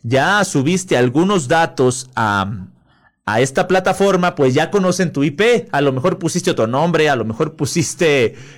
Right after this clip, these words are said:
eh, nombres falsos, eh, pusiste hasta otra dirección, pero, ¿qué crees? Tu dirección I P es así, no la puedes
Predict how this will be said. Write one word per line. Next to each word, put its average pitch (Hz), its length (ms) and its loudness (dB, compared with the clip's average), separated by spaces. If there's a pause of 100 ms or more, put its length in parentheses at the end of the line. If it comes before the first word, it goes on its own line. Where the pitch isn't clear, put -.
(100)
eh, 107 260 2
nombres 143 460 0
falsos, 175 720 2 (380)
eh, 127 420 0 (180)
pusiste 190 480 -2
hasta 147 220 -2
otra 190 240 2
dirección, 208 580 2
pero, 285 680 2
¿qué 180 180 -4
crees? - 680 -2 (480)
Tu 214 120 2
dirección 214 480 2
I 202 60 0
P 254 480 -2 (240)
es 233 280 0
así, 262 460 -2 (100)
no 180 400 0
la 113 220 -2
puedes 226 460 2